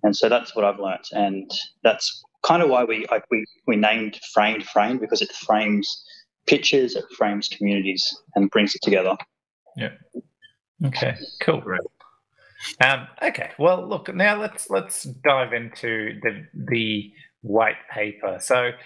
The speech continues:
Speaker 2: you've released the white paper. There's a ton of information in there. So, uh,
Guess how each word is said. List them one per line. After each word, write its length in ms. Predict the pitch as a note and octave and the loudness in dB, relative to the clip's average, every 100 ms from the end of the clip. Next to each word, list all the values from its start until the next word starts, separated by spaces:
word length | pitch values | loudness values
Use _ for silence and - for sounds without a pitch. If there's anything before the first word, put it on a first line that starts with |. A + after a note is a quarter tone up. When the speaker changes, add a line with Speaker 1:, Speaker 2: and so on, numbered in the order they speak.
| - | -10
Speaker 2:
you've 180 | B2 B2 | -6 -2
released 360 | D3 E3+ G3+ G3 | 0 0 -2 -2
the 100 | C#3+ | 0
white 300 | A#2 A2+ - | 2 0 0
paper. 520 | A#2+ A2+ - A2 G#2+ - _ - | -2 -2 -2 -2 -2 -6 _ -2
There's 360 | A#2 B2 A2+ | 0 -2 -2
a 200 | C3 - - | -4 -4 -10
ton 340 | - D3 F3 | -4 -2 0
of 120 | F3 | -2
information 720 | C3 B2 A#2+ G#2+ G#2 G#2 A2 | -6 -8 -6 -2 -2 -4 -4
in 180 | G#2 G2+ | -4 0
there. 260 | G2+ G2 F#2+ - - | 2 0 -2 -12 -10
So, 340 | - C#3 C3 C3 - C#3 | 2 2 2 -4 -8 -8
uh, 160 | - | -8